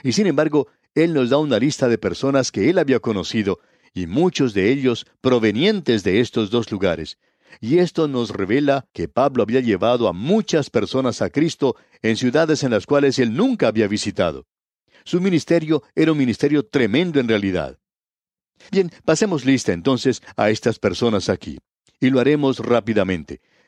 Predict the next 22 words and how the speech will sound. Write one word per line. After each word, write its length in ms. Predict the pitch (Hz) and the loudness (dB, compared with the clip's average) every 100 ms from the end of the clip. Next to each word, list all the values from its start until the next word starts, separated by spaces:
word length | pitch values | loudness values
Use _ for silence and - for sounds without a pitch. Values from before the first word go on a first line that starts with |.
| _ - | _ -8
En 100 | 92 | -2
el 80 | 107 | 2
versículo 540 | 120 120 175 147 110 | 2 0 -2 0 0
siete 320 | - 135 113 | 2 0 0
dice, 380 | 107 - 117 101 _ _ _ _ _ _ | 0 0 0 -2 _ _ _ _ _ _
"Todo 280 | - 165 165 | 0 0 2
lo 140 | 151 - | 0 2
que 80 | |
a 40 | 110 | 0
mí 120 | 139 | 0
se 140 | 131 | 0
refiere, 520 | 107 95 139 156 156 - _ _ | -2 0 0 2 0 -4 _ _
os 320 | 120 110 104 | 0 0 0
lo 160 | 110 104 | 0 2
hará 240 | 98 131 | 2 2
saber 460 | 131 107 101 110 107 - | 2 0 2 0 0 -2
Tíquico, 600 | 185 - 117 120 117 - _ _ - | -4 -2 -6 -2 -2 -2 _ _ -8
amado 680 | 90 80 87 127 147 139 127 | -6 -4 0 2 2 4 2
hermano 580 | 117 113 139 143 131 - | 2 2 2 0 -4 -6
y 140 | 135 110 | -8 -8
fiel 300 | - 160 170 | -2 0 0
ministro 680 | 120 135 160 - 147 143 | 0 0 0 -2 0 0